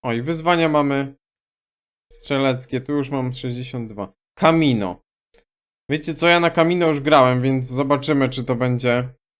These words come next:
okręt, czy co. Może być okręt, może być okręt. Tam statek, obojętnie jak chcecie to nazywać.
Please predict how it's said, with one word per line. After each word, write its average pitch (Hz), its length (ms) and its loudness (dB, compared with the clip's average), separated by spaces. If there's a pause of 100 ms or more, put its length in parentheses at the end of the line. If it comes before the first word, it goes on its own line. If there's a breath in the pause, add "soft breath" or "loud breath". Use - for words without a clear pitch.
(540)
okręt, 151 540 2
czy 120 120 -14
co. 147 460 0 (560)
Może 175 320 0
być 175 180 -4
okręt, 101 480 -2 (120)
może 160 260 -2
być 139 180 -6
okręt. 117 500 -6 (1600)
Tam 107 140 -6
statek, 127 460 0
obojętnie 131 400 -2
jak 113 100 -4
chcecie 120 300 -10
to 113 120 -8
nazywać. 110 600 -6